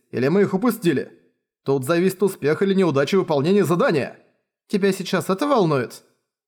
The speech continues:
«Если бы мы бежали за ними, то точно бы не ушли», бормотал Роран,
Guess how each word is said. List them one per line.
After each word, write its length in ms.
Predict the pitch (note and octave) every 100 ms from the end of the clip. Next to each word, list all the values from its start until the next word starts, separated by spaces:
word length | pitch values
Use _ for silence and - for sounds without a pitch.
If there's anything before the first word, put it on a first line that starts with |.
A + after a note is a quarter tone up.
| _ -
«Если 340 | A2+ A#2+ E3+
бы 140 | E3
мы 120 | E3+ D#3+
бежали 360 | F3+ D#3 E3+
за 160 | D3+ E3+
ними, 220 | D3 F3
то 140 | E3+
точно 300 | D#3+ C#3+ -
бы 100 | D3+
не 100 | D3+
ушли», 420 | C3+ B2+ C3 G#2+ - _ _ _ _ _ _ -
бормотал 560 | B2 C3+ C3 C3+ B2
Роран, 380 | A#2 D#3 E3 C#3